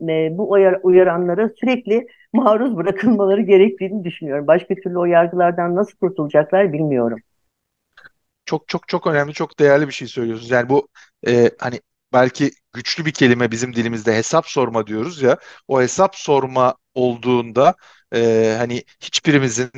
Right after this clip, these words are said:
Speaker 2: insanın hamurunda yok hesap vermek. O hesap sorma olduğunda, e, beyin düşünmeye başlıyor. Aksi tarafta beyin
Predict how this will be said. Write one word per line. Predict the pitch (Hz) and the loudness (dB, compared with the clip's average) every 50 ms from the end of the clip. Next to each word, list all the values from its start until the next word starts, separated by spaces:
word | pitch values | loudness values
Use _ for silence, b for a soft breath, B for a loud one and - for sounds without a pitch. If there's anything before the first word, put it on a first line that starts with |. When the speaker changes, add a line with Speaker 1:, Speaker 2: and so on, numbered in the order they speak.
| 147 - - | -18 -16 -14
Speaker 2:
insanın | 123 120 - - 139 160 160 | -14 -6 -4 -2 0 0 0
hamurunda | 151 135 127 127 123 117 120 | 0 0 0 -2 0 2 2
yok | 117 110 - | 2 2 0
hesap | 123 - - 127 110 - - | -4 -4 -2 -2 -2 0 0
vermek. | 120 107 107 127 170 202 - _ _ b b b b b - | 0 0 0 0 -4 -8 -8 _ _ b b b b b -6
O | 151 151 | -2 -2
hesap | 147 139 - 196 196 190 - | -2 0 0 0 0 0 -2
sorma | - - 160 143 139 147 156 | -2 -2 0 0 0 0 0
olduğunda, | 151 143 143 139 135 135 143 147 147 143 151 151 147 143 - _ _ _ _ _ _ _ - | 0 0 0 -2 -2 -2 -4 -4 -2 0 2 4 4 4 2 _ _ _ _ _ _ _ -6
e, | 127 127 123 120 120 117 113 113 | -4 0 2 2 2 2 2 2
beyin | 127 131 131 143 143 139 | 0 0 0 0 -2 -6
düşünmeye | 139 135 - - 139 131 131 131 127 117 | -10 -12 -12 -12 -8 -4 -2 0 0 2
başlıyor. | 113 110 - - - - 104 95 92 _ _ b b b b b b - | 2 0 -2 -4 -10 -14 -14 -14 -14 _ _ b b b b b b -8
Aksi | 131 131 - - - | -8 -8 -8 -8 -2
tarafta | - 170 151 139 131 123 - 185 175 147 | 0 2 4 4 2 2 0 -2 0 0
beyin | 143 143 147 151 165 - _ | 0 0 0 -4 -8 -16 _